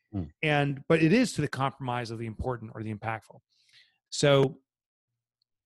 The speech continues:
Speaker 2: and Fix This Next, uh, the tool identifies the one thing you need to work on. And then the, the discussion came about, it's like, "Oh, that means we should only provide the solution for that one thing." Like, why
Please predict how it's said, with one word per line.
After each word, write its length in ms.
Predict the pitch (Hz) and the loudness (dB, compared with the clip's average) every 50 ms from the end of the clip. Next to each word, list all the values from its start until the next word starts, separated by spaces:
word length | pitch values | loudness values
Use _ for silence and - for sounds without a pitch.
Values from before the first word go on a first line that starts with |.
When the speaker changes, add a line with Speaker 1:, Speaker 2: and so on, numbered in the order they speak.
| - - - | -20 -12 -8
Speaker 2:
and 120 | - 123 | -8 -4
Fix 220 | - - 147 - - | -2 -2 -2 -2 -2
This 220 | - 120 101 - | -4 -4 -4 -4
Next, 460 | 127 127 127 127 120 - - - _ _ _ _ _ _ _ _ - - | -2 -2 -2 -2 -4 -6 -12 -16 _ _ _ _ _ _ _ _ -12 -10
uh, 320 | 127 113 110 107 110 113 - - _ _ _ _ _ _ _ _ _ _ _ _ _ | -8 -6 -4 -6 -6 -8 -12 -16 _ _ _ _ _ _ _ _ _ _ _ _ _
the 240 | 170 160 143 135 120 | -16 -8 -6 -6 -6
tool 500 | - - - 190 202 190 160 147 147 151 | -6 -2 2 4 6 6 6 6 2 0
identifies 680 | 139 120 127 120 127 135 127 - 131 123 117 117 117 104 | -2 -4 -2 -2 -2 -2 -4 -2 -2 -2 -2 -4 -6 -6
the 80 | 117 113 | -8 -8
one 220 | 117 123 123 127 | -6 -6 -6 -6
thing 140 | 120 120 120 | -6 -6 -6
you 100 | 117 113 | -6 -6
need 100 | 110 104 | -6 -8
to 40 | 107 | -4
work 220 | 107 131 165 165 - | -2 -2 -2 -2 -2
on. 200 | 120 101 98 110 _ _ _ _ _ _ _ _ | -6 -10 -10 -12 _ _ _ _ _ _ _ _
And 160 | - 127 127 | -10 -4 -2
then 380 | 123 143 180 196 170 143 131 123 | 0 2 4 4 4 2 0 -2
the, 120 | 120 117 | -4 -6
the 280 | 113 117 127 123 113 113 | -8 -8 -10 -8 -8 -8
discussion 400 | 110 - - - 139 139 - - | -10 -10 -8 -6 -6 -6 -6 -6
came 120 | - 127 | -6 -6
about, 120 | 117 110 107 | -6 -6 -8
it's 80 | 104 | -10
like, 100 | 110 113 - | -12 -8 -2
"Oh, 220 | - 151 135 117 107 | 0 0 2 0 0
that 260 | 101 117 131 160 156 | -2 -4 -4 -4 -6
means 220 | 139 123 117 107 | -8 -8 -8 -8
we 60 | 113 110 | -10 -6
should 100 | - - | -4 -4
only 100 | 123 113 | -4 -4
provide 260 | 98 - 113 113 107 107 | -6 -6 -8 -6 -6 -6
the 40 | 107 | -8
solution 480 | - - 131 131 170 240 220 - 190 | -8 -8 -4 -2 0 0 0 -2 -4
for 100 | 131 - | -4 -4
that 120 | 113 110 104 | -6 -6 -6
one 160 | 107 107 104 | -10 -12 -12
thing." 200 | - - 107 104 | -12 -14 -14 -12
Like, 160 | 104 104 104 120 | -12 -12 -8 -4
why 420 | 120 123 123 135 139 139 135 127 | -2 0 2 2 2 2 0 -2